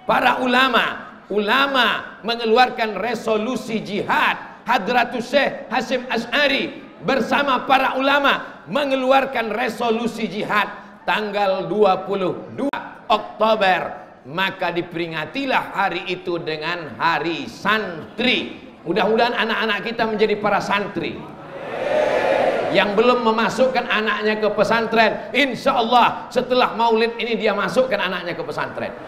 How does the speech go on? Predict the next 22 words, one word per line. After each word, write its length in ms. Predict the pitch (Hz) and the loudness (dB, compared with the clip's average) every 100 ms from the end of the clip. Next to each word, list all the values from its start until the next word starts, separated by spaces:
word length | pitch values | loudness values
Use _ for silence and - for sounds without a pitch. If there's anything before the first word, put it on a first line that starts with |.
| - - - - - - - - - | -12 -10 -8 -8 -6 -6 -6 -6 0
Yang 320 | 175 220 214 | 2 2 4
belum 320 | 262 269 254 | 6 6 4
memasukkan, 1040 | 254 247 220 285 247 262 254 185 - - - | 2 2 0 -2 0 2 2 0 -6 -16 -6
setelah 400 | 202 170 226 - | -4 0 0 2
maulid 400 | 208 226 208 208 | 2 2 4 2
dia 160 | 180 202 | 2 0
masukkan. 800 | 190 170 - 214 - 156 - - - - | 0 -2 -2 0 4 2 2 -8 -16 -6
Setelah 400 | 226 - 359 247 | -4 0 4 4
dikasih 560 | 277 277 247 262 269 262 | 2 2 2 0 -4 -4
Ustadz 320 | - 254 262 | 2 2 2
Somad, 640 | 262 262 269 208 - - | 0 4 4 2 -4 -12
tidak 320 | - 262 220 | -4 0 0
juga 320 | 220 262 254 247 | 0 4 4 4
mau 160 | 262 247 | 2 0
memasukkan. 600 | 240 220 262 247 220 170 120 - - - | -2 -2 -4 -2 0 0 -4 -16 -18 -4
Jangan 400 | 156 185 185 165 | -4 -2 -6 -2
salahkan 640 | 175 175 175 160 170 165 | 0 2 2 0 -4 -6
kalau 240 | 160 165 165 | -4 -4 -4
anakmu 420 | 156 160 160 156 | -4 -4 -6 -8
menjadi 400 | 151 143 151 147 | -6 -4 -4 -4
pecandu 480 | - 143 147 143 131 135 | -6 -4 -4 -4 -6 -6
narkoba. 880 | 131 - 127 120 117 101 80 - | -6 -6 -4 -2 0 0 -2 -10